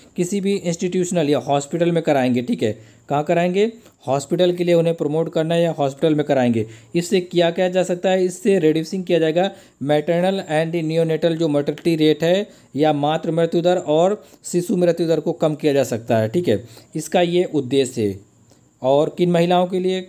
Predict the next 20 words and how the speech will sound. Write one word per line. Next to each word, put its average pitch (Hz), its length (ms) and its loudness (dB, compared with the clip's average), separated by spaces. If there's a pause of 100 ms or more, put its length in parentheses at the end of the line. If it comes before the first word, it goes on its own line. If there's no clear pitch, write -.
गरीब 139 300 2
महिलाओं 127 360 2
के 117 160 -2
लिए। 107 200 -2
ओके, 123 340 -2
तो 165 120 -4
ध्यान 135 220 0
रखेंगे 135 340 -2
आप 151 220 0 (360)
ये 143 80 4
दोनों 131 280 2
पॉइंट। 107 300 -2
ओके, 185 240 0 (280)
जननी 180 380 0
सुरक्षा 185 400 0
योजना 196 280 0
ये 190 140 -2
किसका 185 400 -2
कंपोनेंट 190 600 0
है? 208 200 0